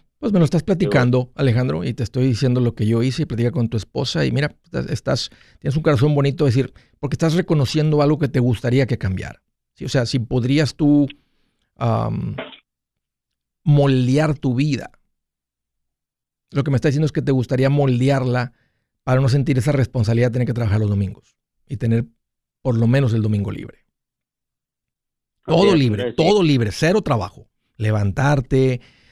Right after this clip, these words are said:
Speaker 1: desayunar juntos, bañarse, arreglarse, ir a la iglesia, salir a comer. Dios te los ha bendecido con ingresos, etcétera. Andar con tu hija, con tu esposa. Eh, si les hace falta, vaya, las llevas de compras o lo que sea. Andar,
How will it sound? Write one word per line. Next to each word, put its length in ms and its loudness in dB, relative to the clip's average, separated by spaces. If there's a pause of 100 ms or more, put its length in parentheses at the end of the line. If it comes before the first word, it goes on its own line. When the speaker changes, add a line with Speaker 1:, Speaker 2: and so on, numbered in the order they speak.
Speaker 1:
desayunar 580 -2
juntos, 920 0 (420)
bañarse, 560 -4
arreglarse, 680 -2
ir 120 2
a 60 0
la 80 -2
iglesia, 720 0
salir 180 0
a 80 -4
comer. 460 0
Dios 120 0
te 100 -4
los 120 2
ha 80 2
bendecido 440 0
con 160 -2
ingresos, 440 0
etcétera. 460 -2 (300)
Andar 260 -2
con 180 0
tu 140 -2
hija, 240 0
con 160 -4
tu 80 -10
esposa. 720 -4 (640)
Eh, 400 -4
si 120 -4
les 140 2
hace 180 2
falta, 320 -2
vaya, 120 2
las 140 2
llevas 200 2
de 100 -2
compras 440 0
o 20 0
lo 140 -2
que 100 -6
sea. 300 -4
Andar, 260 -4